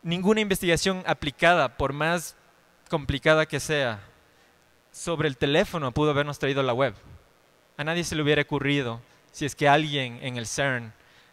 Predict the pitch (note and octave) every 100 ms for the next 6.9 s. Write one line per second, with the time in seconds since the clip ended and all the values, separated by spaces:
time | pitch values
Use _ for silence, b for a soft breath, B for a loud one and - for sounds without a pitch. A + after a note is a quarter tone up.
0 | b _ _ C3+ C#3+ C#3+ D3+ D3 D3 C#3+
1 | C#3 C#3 C3+ B2+ A#2 B2+ B2 A#2+ C#3 D3+
2 | - b b - C3 B2 B2+ - D3 D3+
3 | D3 B2+ B2 C3+ - A#2+ B2 - E3 D#3+
4 | D#3+ - _ _ _ _ - B2+ C3 A#2
5 | D3+ D3+ - D#3 D3 C#3+ C3 B2 C3+ C#3+
6 | C#3+ B2 B2+ A#2+ A#2 A#2 A2+ G#2+